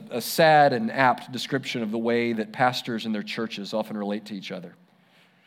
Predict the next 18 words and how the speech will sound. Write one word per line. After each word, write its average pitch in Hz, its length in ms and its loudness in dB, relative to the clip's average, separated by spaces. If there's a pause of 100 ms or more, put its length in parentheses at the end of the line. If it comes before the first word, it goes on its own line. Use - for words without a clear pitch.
(1160)
He 185 100 0
says, 214 220 8
"An 185 100 8
unconscious 226 640 4
conspiracy 156 920 2
often 143 320 4
arises 107 640 0 (1200)
between 185 320 4
the 165 80 4
sinful 220 480 4
flesh 170 500 6
of 127 160 -6
pastors 131 640 4
and 120 100 0
that 131 160 6
of 120 100 -2
their 117 120 -2
congregations. 104 920 -4